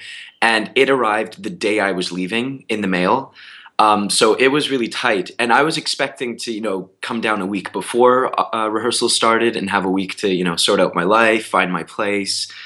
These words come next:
get a bed, you know, all those sort of things. But I had a, a day to s-, do all of that, <laughs> and, um, so that was kind of tricky. Um, uh, and yeah, so I,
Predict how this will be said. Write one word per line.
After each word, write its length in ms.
get 120
a 60
bed, 500
you 140
know, 200
all 200
those 240
sort 160
of 80
things. 300
But 320
I 120
had 440
a, 200
a 80
day 380
to 80
s-, 200
do 300
all 200
of 120
that, 280
<laughs> 0
and, 420
um, 340
so 420
that 320
was 180
kind 340
of 80
tricky. 720
Um, 640
uh, 300
and 200
yeah, 240
so 260
I, 240